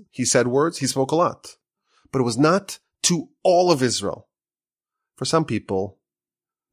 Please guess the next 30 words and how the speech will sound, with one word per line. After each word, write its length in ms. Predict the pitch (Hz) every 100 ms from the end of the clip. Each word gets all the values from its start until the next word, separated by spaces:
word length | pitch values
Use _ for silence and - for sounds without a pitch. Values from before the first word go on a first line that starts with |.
| -
the 100 | 104
message 720 | 101 98 - 101 95 - -
did 260 | 101 101
not 280 | 95 92 -
click. 380 | - - - - - _ _ _ _ _ _ _ _ _ _ _ _ _ _
And 100 | 175
it 60 | 196
was 120 | 185
also 480 | 190 254 294 - 170
not 420 | 156 151 170 - -
all 240 | 156 180
of 120 | 170
what 260 | 139 139 139
God 260 | 135 135
told 300 | - 220 285
him, 260 | 143 90 85 _ _ -
meaning 460 | 151 208 208 185 147
that 200 | 151 -
even 360 | 208 262 311
for 120 | - 220
people 640 | 247 247 - 233 220 214 _ _ _
to 140 | - 202
whom 540 | 220 226 220 214 - _
Moshe's 540 | 185 208 233 - 196 170
words 460 | 208 220 214 - - -
did 340 | 131 269 339 302
move, 680 | 170 151 147 233 277 - _ _ _ _ _ _ _ _ _ _ -
there 140 | 127
were 260 | 117 113 101
gaps 840 | - 117 131 95 - - - -